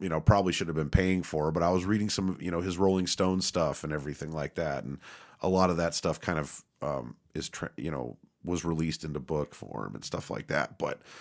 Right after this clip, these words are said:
that's kind of where I, you know, I was kind of a, a, you know,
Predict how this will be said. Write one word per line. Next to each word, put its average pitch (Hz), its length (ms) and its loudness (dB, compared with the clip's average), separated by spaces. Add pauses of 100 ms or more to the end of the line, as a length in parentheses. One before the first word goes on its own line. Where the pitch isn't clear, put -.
(240)
that's 143 240 8
kind 120 180 6
of 92 140 4
where 95 160 6
I, 98 260 4
you 95 100 0
know, 85 100 2
I 87 100 4
was 92 160 -2
kind 101 180 0
of 78 140 0
a, 76 220 -2 (180)
a, 78 140 -4 (640)
you - 120 -8
know, 64 300 -10